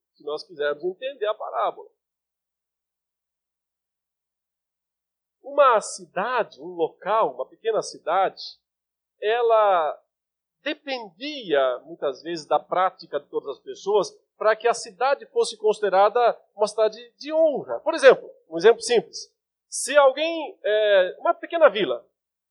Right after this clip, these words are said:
uma noite, tá passando ali um visitante, um viajante, e chega naquela vila e vai lá e bate na porta de alguém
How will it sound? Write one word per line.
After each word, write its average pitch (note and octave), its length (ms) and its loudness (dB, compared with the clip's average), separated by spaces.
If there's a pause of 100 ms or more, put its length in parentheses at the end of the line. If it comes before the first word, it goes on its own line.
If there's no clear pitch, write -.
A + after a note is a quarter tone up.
(1300)
uma D#4 180 4
noite, C#4 520 8 (920)
tá D#4 120 0
passando D#4 440 2
ali C#4+ 220 6
um C4+ 300 -12
visitante, A#3+ 580 2
um G3+ 60 -6
viajante, G3+ 760 -2 (1300)
e C#4+ 80 -8
chega E4 340 -2
naquela C4+ 380 6
vila C#4+ 280 -6
e C#4 60 -4
vai C4 140 2
lá C#4 100 4
e C4+ 40 4
bate C#4+ 280 0
na C4 80 6
porta B3+ 360 2
de A3 60 2
alguém G3 480 2